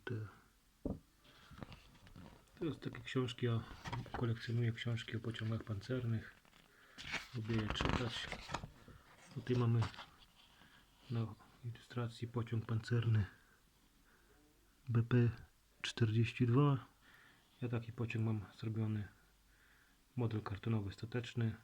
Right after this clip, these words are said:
Także ta ostrość jest taka nie za bardzo, bo to wiadomo, że już pochmurno jest. Tutaj mamy taką ilustrację. Pociąg pancerny numer czterdzieści.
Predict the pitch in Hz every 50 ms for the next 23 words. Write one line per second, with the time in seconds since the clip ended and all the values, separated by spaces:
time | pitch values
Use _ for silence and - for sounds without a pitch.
0 | - _ - - _ _ _ _ _ _ _ _ _ _ _ _ _ _ _ _
1 | _ _ _ _ _ - - - - - - - - - - - - 135 117 110
2 | 117 117 113 165 170 190 - - 147 135 - - - 123 113 - 117 110 - -
3 | - 117 - - 117 113 - - - - - 120 117 110 113 110 117 127 127 117
4 | - 127 117 113 113 - - 110 104 98 - - - - - - 120 110 110 113
5 | 113 110 110 104 101 107 107 101 101 - - - - - - - - - - -
6 | - - - - - - - - - - - 117 113 - 123 127 123 117 117 120
7 | 117 113 113 113 107 - - - - - - - - - - - - - - -
8 | - - - - - - - - - - - - - - - - - - - -
9 | - - _ - - 127 117 120 113 107 104 101 98 - 113 113 117 117 123 120
10 | 117 113 - - - 113 117 113 117 - - 117 117 113 117 - - - - -
11 | - - - _ _ - - - - - - - - - - - - - - -
12 | - - _ _ _ _ _ _ _ _ _ _ _ _ _ _ _ _ _ _
13 | _ _ _ _ _ _ _ _ - - - 123 120 - - 113 - - 123 117
14 | - 127 120 113 113 113 113 113 113 113 113 - - - - - 120 117 117 120
15 | 139 139 131 - - - - - 123 113